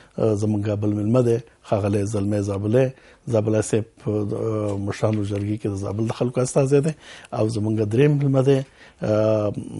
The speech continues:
ښاغلی رفیع الله نیازی. نیازی صاحب د افغانستان د سیمه ییزو مطالعاتو مرکز مشر دی. ستړي مه شئ، په خیر راغلی. اه، جناب دکتر صاحب، پیش از اینکه به اصل بحث وارد شویم،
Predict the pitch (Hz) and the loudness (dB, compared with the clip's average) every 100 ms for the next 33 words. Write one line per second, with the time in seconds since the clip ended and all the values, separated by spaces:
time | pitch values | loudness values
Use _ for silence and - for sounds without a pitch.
0 | 117 - 101 110 104 101 - 104 101 104 | -6 -2 0 2 0 -2 -4 -4 -2 -2
1 | 104 101 92 110 139 135 - - _ - | -2 -4 -4 2 2 2 -8 -20 _ -4
2 | 107 110 127 139 117 107 107 104 - 120 | 0 2 2 0 0 0 -2 -4 0 0
3 | 117 107 101 104 113 113 107 101 - 104 | 0 -2 -2 -2 0 -2 -4 -6 -8 -8
4 | - 120 104 - 113 113 - - _ - | -6 -8 -8 -4 -4 -4 -8 -20 _ -14
5 | 90 - 95 - - - - - - 160 | -12 -10 -12 -16 -20 -20 -20 0 4 6
6 | 160 151 147 147 175 131 110 120 123 - | 6 6 2 4 6 6 6 4 2 -2
7 | _ _ 110 95 90 117 110 107 107 107 | _ _ -20 -20 -20 -20 -20 -20 -20 -20
8 | _ _ 117 113 - - - - - - | _ _ -20 -20 -16 -14 -16 -18 -18 -20
9 | - - _ 165 165 175 180 175 165 - | -20 -20 _ 2 6 8 8 8 4 -4
10 | _ _ _ _ _ _ _ - 196 277 | _ _ _ _ _ _ _ 2 6 8
11 | 277 277 294 247 277 - 254 269 208 208 | 8 6 6 6 4 6 6 6 6 6
12 | 202 160 147 143 175 - 139 135 - 135 | 6 8 6 4 4 4 4 4 2 0
13 | - 190 240 | 2 4 4